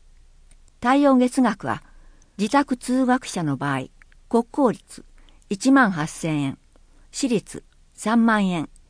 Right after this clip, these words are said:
自宅外通学者、国公立二万三千円、私立三万五千円。返還は無利子で卒業後十年以内。お申し込みは、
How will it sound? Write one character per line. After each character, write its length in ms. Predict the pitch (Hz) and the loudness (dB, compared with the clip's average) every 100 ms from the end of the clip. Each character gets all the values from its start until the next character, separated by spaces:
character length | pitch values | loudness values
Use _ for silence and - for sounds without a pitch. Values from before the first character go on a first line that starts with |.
| _ _ _ - - - | _ _ _ -20 -20 -12
自 120 | 160 196 | -8 0
宅 280 | 277 285 | 0 2
外 240 | 262 262 254 | 2 2 0
通 220 | - 226 | -2 -2
学 200 | 214 196 | -2 -4
者、 240 | - - - - - _ _ _ _ _ | -8 -12 -12 -20 -20 _ _ _ _ _
国 180 | 233 240 | 0 0
公 260 | - 269 | 2 2
立 380 | 180 143 - - _ | 2 -2 -10 -12 _
二 160 | 190 214 | -2 2
万 240 | 269 226 | 2 2
三 260 | 196 185 180 | -2 -2 -2
千 240 | 170 160 | -2 -2
円、 180 | 151 131 - _ _ _ - | -4 -6 -12 _ _ _ -18
私 200 | - - | -6 -4
立 360 | 208 - - - _ - | -4 -4 -12 -14 _ -10
三 320 | - 262 269 | 0 4 4
万 200 | 247 147 | 4 0
五 120 | 131 | -4
千 300 | - 156 147 | -6 -4 -4
円。 160 | 127 - - _ _ _ _ _ _ | -6 -12 -20 _ _ _ _ _ _
返 220 | - 269 302 | -2 2 2
還 280 | 262 240 | 2 2
は 160 | 220 214 - - - | 0 -2 -8 -20 -8
無 160 | - 220 | -2 2
利 140 | 277 | 2
子 140 | - 160 | 0 -4
で 180 | 139 - - | -6 -10 -20
卒 340 | - 226 - 254 | -6 -4 0 2
業 240 | 247 220 | 4 2
後 220 | 196 - - | 0 -2 -4
十 280 | 175 262 | 0 2
年 280 | 247 233 208 | 4 4 2
以 60 | 190 | 0
内。 240 | 147 - _ _ _ _ _ - - - _ _ _ - | -2 -8 _ _ _ _ _ -20 -20 -20 _ _ _ -2
お 100 | 214 | 4
申 280 | 285 311 - | 4 4 2
し 60 | |
込 120 | - 247 | 0 2
み 120 | 220 | 2
は、 180 | 214 | 0